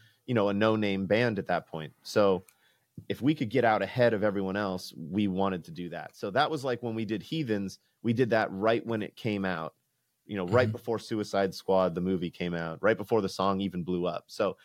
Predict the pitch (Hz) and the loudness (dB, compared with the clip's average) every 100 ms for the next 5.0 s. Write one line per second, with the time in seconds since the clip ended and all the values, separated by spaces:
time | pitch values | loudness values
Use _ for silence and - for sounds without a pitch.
0 | - - 139 147 151 107 113 135 143 113 | -20 -2 0 2 2 2 0 0 0 -2
1 | - - 120 131 95 90 87 - 117 113 | -2 2 2 0 -4 -6 -4 0 2 2
2 | 92 95 147 165 - _ _ _ _ _ | 0 0 0 0 -2 _ _ _ _ _
3 | _ 98 95 104 107 - 95 95 92 90 | _ 0 2 2 -2 -2 0 0 -2 -8
4 | _ - 107 107 101 101 87 101 92 87 | _ -4 2 2 2 -2 0 2 2 -2